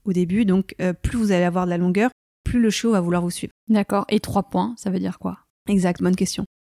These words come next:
Speaker 1: Trois points, c'est une laisse en fait, qui a deux mousquetons de chaque extrémité et qu'on peut choisir la longueur. Donc ça veut dire
Speaker 2: Hmm.
Speaker 1: qu'on peut faire court ou long. Ou on peut même accrocher à sa ceinture, on peut, voilà, c'est quand même quelque chose qui nous laisse quand même pas mal de disponibilité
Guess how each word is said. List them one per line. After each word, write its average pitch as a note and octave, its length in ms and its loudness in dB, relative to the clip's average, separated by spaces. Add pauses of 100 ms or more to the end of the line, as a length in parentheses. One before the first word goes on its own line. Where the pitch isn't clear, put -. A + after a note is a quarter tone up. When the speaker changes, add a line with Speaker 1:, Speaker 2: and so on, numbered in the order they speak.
(100)
Speaker 1:
Trois G#3+ 220 0
points, B3+ 380 2
c'est G3+ 420 2
une F#3+ 160 4
laisse G#3 260 2
en G3 40 0
fait, G#3+ 120 0
qui - 120 -4
a F3+ 60 0
deux G3 100 0
mousquetons G#3+ 480 0
de G3 100 2
chaque G#3+ 220 0
extrémité G#3 580 -2
et G#3 40 2
qu'on G3 160 -2
peut A3+ 120 0
choisir G3 300 2
la F#3 100 2
longueur. F3+ 300 0 (400)
Donc F#3+ 260 2
ça F#3 80 0
veut F3 60 0
dire F3 140 2
Speaker 2:
Hmm. E3+ 40 -2
Speaker 1:
qu'on F#3+ 80 2
peut F#3 120 0
faire F#3 220 -2 (260)
court - 400 0 (220)
ou A3+ 120 2
long. F#3 160 2 (500)
Ou A3+ 160 2
on A3 80 2
peut A3 220 2
même G#3 240 2
accrocher F#3 340 -4
à G3 60 0
sa F3+ 140 -6
ceinture, G#3+ 540 -2
on F#3 100 2
peut, F#3+ 200 0
voilà, F#3 220 -2
c'est - 140 -10
quand F#3 100 -4
même G3 100 0
quelque A3 140 -4
chose G#3+ 180 -4
qui - 160 -8
nous F3+ 80 0
laisse F#3+ 280 -2
quand F#3 100 -4
même F3+ 100 0
pas F#3 140 -2
mal F#3+ 140 0
de F#3 80 0
disponibilité F#3 680 -2